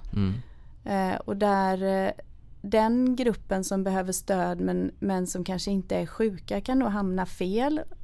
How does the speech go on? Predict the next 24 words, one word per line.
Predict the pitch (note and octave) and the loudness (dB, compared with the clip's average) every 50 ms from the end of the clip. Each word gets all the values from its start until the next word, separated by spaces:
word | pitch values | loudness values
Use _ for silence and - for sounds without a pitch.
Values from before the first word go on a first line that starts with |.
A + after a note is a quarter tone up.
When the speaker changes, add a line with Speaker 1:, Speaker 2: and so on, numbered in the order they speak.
| - - - - - | -10 -10 -12 -10 -6
Speaker 2:
eh, | - A3 G#3 G#3 G#3 G#3 - - - | -4 -2 -2 -2 -2 -2 -2 -2 0
hamna | G3+ A3 A3 G#3+ | 0 2 2 2
mellan, | G#3+ G#3+ G3+ G3 F#3+ F#3 F#3 F3+ - - - G#3+ | 2 2 2 2 0 0 0 -2 -2 -2 -2 -2
mellan | G#3 G#3+ G3+ G3 F#3+ F#3+ | 0 0 0 0 -2 -2
stolarna. | - - A3+ G#3 F#3+ F3+ F3 F3 F3+ G3 A3+ C4+ - - - - - - - - - - - - - - | 0 -2 -2 0 0 -2 0 0 2 2 2 2 0 -4 -10 -12 -14 -14 -16 -16 -14 -14 -14 -12 -10 -4
Eh, | - G#3+ G3+ G3+ G3 G3 F#3+ | -2 -2 0 0 0 0 0
och | F#3+ - G#3+ A3 G3+ | 0 2 2 4 4
då | G#3 F#3+ F3 F3+ | 4 4 2 2
kan | - - B3+ B3+ | 2 2 4 4
den | B3 A3+ G3 F#3+ | 6 6 4 2
påfrestningen | F#3 A#3 G#3+ G3 E3 - - F#3 D#3 - - G3 F#3 F3+ | 2 2 0 0 0 -2 -4 -4 -4 -4 -4 -2 -2 -2
som | - G3+ F#3+ | -2 -2 -2
de | F#3+ F#3+ - | -2 -2 0
utsätts | - G#3+ G3+ F#3 F3+ - - - F#3 F3 - - | 0 0 0 0 -2 -8 -6 -6 -6 -6 -6 -6
för | - - C4+ C4+ C4+ B3 | -2 0 2 2 2 2
och | A#3 A3+ | 0 -2
som | - A3 G#3 | -2 -2 -2
de | G3+ | -2
kanske | G3+ - F#3 - | -2 -2 -2 -2
inte | G#3 G3 F#3+ | -2 -2 -2
klarar | - - F#3+ F3+ E3+ F3 | -2 -2 0 0 0 0
att | F3 | 0
lösa | F3+ F#3 F3+ F3+ - - - | 0 0 0 -2 -2 -4 -6
själva | - - G3 F#3+ F#3+ F3+ F3 F#3+ G#3+ B3+ | -4 -2 -2 -2 -2 0 2 4 4 4